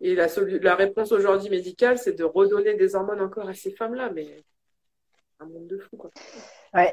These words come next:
Speaker 2: c'est toujours,
Speaker 1: Donc, euh,
Speaker 2: euh,
Speaker 1: donc oui, il y a
Speaker 2: pansement, euh, pa-, passer des pansements non-stop, euh,
Speaker 1: C'est ça,
Speaker 2: sur les
Speaker 1: quoi.
Speaker 2: problèmes, quoi. Mm.
Speaker 1: Et puis après,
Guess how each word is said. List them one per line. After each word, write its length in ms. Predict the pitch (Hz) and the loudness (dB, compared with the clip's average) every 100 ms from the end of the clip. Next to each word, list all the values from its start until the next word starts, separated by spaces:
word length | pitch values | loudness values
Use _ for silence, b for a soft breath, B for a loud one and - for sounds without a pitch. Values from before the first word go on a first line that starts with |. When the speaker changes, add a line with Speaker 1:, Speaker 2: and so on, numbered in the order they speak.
| - | 0
Speaker 2:
c'est 340 | - - 165 | -8 -4 -2
toujours, 280 | 170 214 220 | 2 6 10
Speaker 1:
Donc, 60 | 214 | 12
euh, 200 | 165 180 | 12 10
Speaker 2:
euh, 40 | |
Speaker 1:
donc 180 | 175 208 208 | 10 8 10
oui, 80 | 233 | 8
il 60 | 226 | 10
y 40 | |
a 40 | 220 | 8
Speaker 2:
pansement, 160 | 185 | 8
euh, 140 | 165 165 | 4 6
pa-, 180 | 202 202 | 4 8
passer 300 | 220 220 233 | 8 8 6
des 140 | 214 | 6
pansements 500 | 214 202 - 226 220 | 8 6 6 6 8
non-stop, 600 | 208 190 - - 214 208 | 8 4 4 8 8 10
euh, 680 | 190 175 170 165 165 156 - | 10 12 8 6 4 2 0
Speaker 1:
C'est 160 | - 247 | 0 6
ça, 40 | |
Speaker 2:
sur 80 | 214 | 6
les 60 | 190 | 8
Speaker 1:
quoi. 100 | - | 6
Speaker 2:
problèmes, 320 | 202 190 180 | 8 6 4
quoi. 280 | 175 160 _ - | -6 -6 _ -12
Mm. 120 | 175 - _ _ _ _ _ _ _ _ _ _ _ _ _ | -12 -14 _ _ _ _ _ _ _ _ _ _ _ _ _
Speaker 1:
Et 140 | - 202 | -4 0
puis 120 | - | 4
après, 560 | 208 208 - 262 254 | 4 4 2 2 2